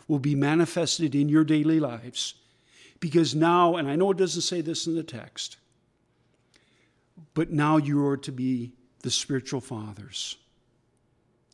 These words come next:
Blessed be the name of the Lord. Let's go back to the scripture. After they had torn, we had torn ourselves away from the Ephesian elders, we set sail and made a straight run to Cus.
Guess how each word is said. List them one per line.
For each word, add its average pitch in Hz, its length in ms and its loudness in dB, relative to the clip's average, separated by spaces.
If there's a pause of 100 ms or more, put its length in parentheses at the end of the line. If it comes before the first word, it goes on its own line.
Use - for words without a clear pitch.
Blessed 123 400 -4
be 127 120 -4
the 123 160 -2
name 127 220 0
of 127 80 -4
the 131 60 -4
Lord. 139 400 -6 (1080)
Let's 143 140 -6
go 156 120 -2
back 139 220 0
to 160 100 -4
the 139 60 -4
scripture. 135 640 -4 (140)
After 160 360 2
they 170 120 2
had 143 160 2
torn, 170 460 6 (260)
we 160 300 0
had 143 160 2
torn 165 260 4
ourselves 160 540 2
away 139 300 0
from 160 240 -2
the 135 80 0
Ephesian 156 420 -4
elders, 123 540 -6 (280)
we 156 100 4
set - 440 2
sail 160 420 0
and 131 220 0
made 160 340 6 (360)
a 151 80 0
straight 185 480 2
run 160 260 2
to 160 160 -6
Cus. - 720 -2